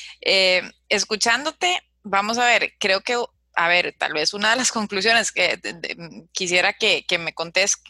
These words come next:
cómo, qué, qué opinas, es que las personas que quieran desarrollar sus empresas,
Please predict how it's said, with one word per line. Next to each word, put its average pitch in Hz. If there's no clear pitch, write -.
cómo, 208
qué, 190
qué 208
opinas, 233
es -
que 202
las 175
personas 226
que 170
quieran 220
desarrollar 208
sus 151
empresas, 214